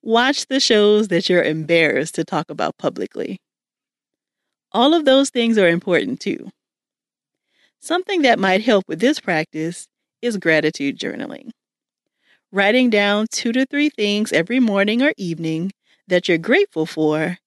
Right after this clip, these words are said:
can help you to tap into this on a regular basis,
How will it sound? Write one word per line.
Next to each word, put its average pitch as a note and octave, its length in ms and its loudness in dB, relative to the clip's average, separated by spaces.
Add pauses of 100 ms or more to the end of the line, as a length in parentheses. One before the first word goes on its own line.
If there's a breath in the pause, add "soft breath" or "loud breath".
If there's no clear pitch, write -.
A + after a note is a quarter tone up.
(360)
can D#4 200 2
help F4 260 2
you D4+ 100 -2
to A#3 100 2
tap G#3+ 320 -2
into A3+ 220 -4
this G3 240 2
on F3 200 -4
a D#3 80 -2
regular F#3 480 0
basis, D#3 680 -6